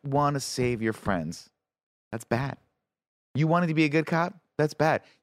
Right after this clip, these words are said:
You gotta let go. Just check out at five o'clock. Work-life balance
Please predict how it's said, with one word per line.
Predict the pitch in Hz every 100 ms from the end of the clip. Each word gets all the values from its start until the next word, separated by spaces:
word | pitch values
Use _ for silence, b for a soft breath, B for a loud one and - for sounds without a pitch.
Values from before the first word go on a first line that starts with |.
| -
You |
gotta | 180 175
let | 175 143
go. | 175 135
Just | 113 -
check | 180 170
out | 156
at | 113
five | 117 101
o'clock. | - 98 92
Work-life | 131 143 - 127 127 -
balance | 101 98 80 90 -